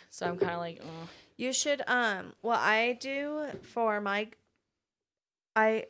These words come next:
Speaker 2: haven't actually made a process grid this year, but I've made, like, the pictorial input charts. And they say to add sentence, um, so, like, this is gonna be kinda hard without them visually seeing it,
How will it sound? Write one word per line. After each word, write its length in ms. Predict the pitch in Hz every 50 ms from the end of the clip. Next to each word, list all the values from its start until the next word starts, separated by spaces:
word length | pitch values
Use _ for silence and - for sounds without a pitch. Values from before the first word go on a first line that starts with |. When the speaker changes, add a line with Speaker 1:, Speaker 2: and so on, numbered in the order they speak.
| - -
Speaker 2:
haven't 280 | 202 202 214 208 208
actually 300 | 127 190 196 - - 208
made 140 | 196 190 180
a 40 | 180
process 400 | - - 190 190 - - 180 -
grid 200 | - 190 180 180
this 180 | - 180 175 -
year, 120 | 175 175
but 140 | 175 185 185
I've 160 | 180 180 185
made, 260 | 190 185 185 180 -
like, 200 | - 180 175 175
the 80 | - 185
pictorial 460 | - 190 185 - - 196 185 180 -
input 360 | - 110 175 180 196 202 202
charts. 480 | - - 214 220 240 247 240 - - - _ _ _ _ _ _ _ _ _ _
And 420 | 220 220 220 214 208 202 196 196 - - _
they 180 | 208 208 214
say 280 | 220 220 - 247 240 240
to 280 | 233 - - 247 240 - - -
add 640 | - 190 190 190 190 196 202 208 226 240 247 247 - _ _ _ _ _ _ _ _ _ _ _
sentence, 840 | - - 214 196 196 202 - 240 247 247 240 - - - - - - _ _ _ _
um, 580 | 214 214 202 196 185 175 156 156 160 190 196 202 _ - - _ _ _ _ _ _
so, 180 | _ - - 240
like, 260 | 220 196 160 - - _ _ - - - - _ _ _ _ _ _ _ _
this 120 | 196 208 -
is 60 | -
gonna 200 | - - - 123
be 280 | - 120 110 110 - 220 -
kinda 400 | - 190 117 131 131 123 208 - _ _ _ _ _ _ _ _ _ _ _ _ _ _ _ _ _ -
hard 280 | - - 196 196 185
without 420 | 165 180 - 185 135 156 - - _ _ _ _ _ _ _ _ _ _ _
them 200 | - 185 180 180
visually 440 | 170 180 175 165 165 180 185 196 202
seeing 360 | 208 202 - 226 226 240 240
it, 240 | 247 254 262 262 -